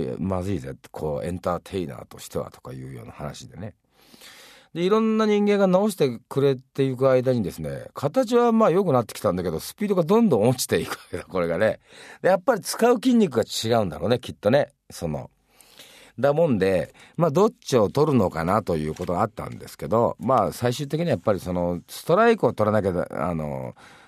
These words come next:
うん、取るべきだろうということと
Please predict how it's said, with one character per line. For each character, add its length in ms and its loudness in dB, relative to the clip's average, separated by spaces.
う 320 -8
ん、 60 -10
取 160 0
る 40 -2
べ 140 0
き 120 -8
だ 140 -8
ろ 200 2
う 80 -2
と 160 -12
い 160 -12
う 160 -14
こ 140 -18
と 180 -14
と 380 2